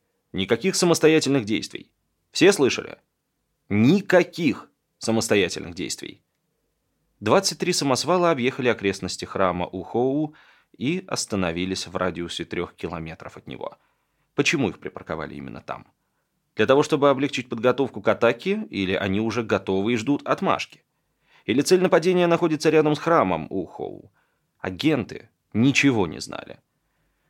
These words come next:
Ван Хэйчен и его команда не должны знать, что мы выследили их самосвалы.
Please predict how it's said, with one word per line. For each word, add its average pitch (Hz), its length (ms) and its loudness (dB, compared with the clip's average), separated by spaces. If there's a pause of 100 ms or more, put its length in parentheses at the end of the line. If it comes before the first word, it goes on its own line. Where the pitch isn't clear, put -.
(200)
Ван 113 260 4
Хэйчен 160 400 2
и 143 40 4
его 131 140 2
команда 147 360 2
не 185 120 2
должны 165 420 4
знать, 131 340 0
что - 260 -2
мы 123 160 2
выследили 110 540 0
их 101 100 0
самосвалы. 95 720 0